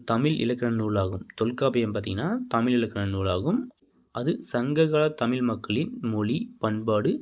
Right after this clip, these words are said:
ஆகியவற்றின் உயர்ந்த, உயர் தரத்தை சுட்டிக்காட்டுகிறது. உயர் தரத்தை வந்து சுட்டிக்காட்டுகிறது. கலிபோர்னியா பல்கலைக்கழகத்தின் தமிழ் பேராசிரியர் ஜார்ஜ் எல் அட்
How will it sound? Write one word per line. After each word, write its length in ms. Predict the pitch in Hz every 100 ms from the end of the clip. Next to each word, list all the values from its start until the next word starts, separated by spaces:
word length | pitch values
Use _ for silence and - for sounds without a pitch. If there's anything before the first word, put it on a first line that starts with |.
| - - - - -
ஆகியவற்றின் 680 | 123 139 127 113 104 156 220 - 117
உயர்ந்த, 460 | 123 147 196 208 147 117 - - -
உயர் 380 | 120 131 190 170
தரத்தை 400 | 123 113 101 208 226
சுட்டிக்காட்டுகிறது. 840 | 113 - 113 107 104 98 92 101 - _ _ _ _ 120
உயர் 340 | 123 143 147
தரத்தை 280 | 127 120 113
வந்து 200 | 104 160 240
சுட்டிக்காட்டுகிறது. 760 | 127 120 117 104 101 95 98 - _ _ _ _ _ _ _ _ _ _ _ _ _ _ _ _ _ _ _ _ _ _ _ _ _ _ _ -
கலிபோர்னியா 840 | 151 170 202 185 160 156 147 151 170
பல்கலைக்கழகத்தின் 1040 | 165 123 123 135 127 117 110 107 - 175 220 -
தமிழ் 360 | - 110 131 151 -
பேராசிரியர் 880 | 123 117 110 107 104 104 110 185 - - _ _ _ -
ஜார்ஜ் 400 | 117 117 147 -
எல் 240 | 120 175 - - _
அட் 300 | 117 110 -